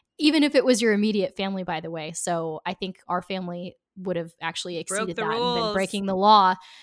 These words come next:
Speaker 1: Yeah, but they actually set up a hotline to report neighbors who seemed
Speaker 2: Oh
Speaker 1: to
Speaker 2: my
Speaker 1: be having too
Speaker 2: goodness.
Speaker 1: big of a gathering. And I w-, just was thinking, "Man, give me a break. This is so absurd."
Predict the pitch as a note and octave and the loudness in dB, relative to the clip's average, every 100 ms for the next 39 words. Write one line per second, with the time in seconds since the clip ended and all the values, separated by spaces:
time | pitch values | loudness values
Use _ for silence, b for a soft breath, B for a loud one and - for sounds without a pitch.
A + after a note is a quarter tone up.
0 | B - C4 A3 G3 B3+ A#3+ G#3+ B3+ A#3 | B -2 2 2 0 0 2 4 4 2
1 | C4+ C#4 - C#4+ C#4+ C#4 - A#3 B3+ A#3 | 0 -2 -2 -2 -2 -4 -4 -6 -4 -4
2 | F3+ F3+ - - G#3 G3 G3 - - A3+ | -6 -8 -8 -6 -4 -2 -4 -4 -4 -4
3 | G#3+ G3+ G#3 G#3 F3+ - G3 - G#3 G3+ | -2 -6 -4 -4 -4 -6 -6 -4 -4 -2
4 | F#3 D#3 - F#3+ G3 G3 C#3+ G3+ G#3 G3+ | -4 -6 0 0 2 -2 -2 -4 -2 -2
5 | G#3 G#3 G3 F#3 E3 G#3 A3 A#3 A3+ G3+ | -2 -2 -2 -2 -2 -4 -4 -4 -4 -4
6 | G3+ F#3+ - G#3 - - G#3+ G3+ F#3 - | -4 -6 -4 -2 -4 -6 -10 -6 -6 -6
7 | F#3 E3+ E3 G3 F3+ F3 B3+ A#3 G3 F3+ | -10 -10 -6 -4 -4 -2 0 2 0 0
8 | F#3+ F3 G#3+ G#3 F#3+ - G3+ F#3 - F3+ | -2 -2 -4 -6 -6 -2 -2 -4 -6 -4
9 | E3+ | -6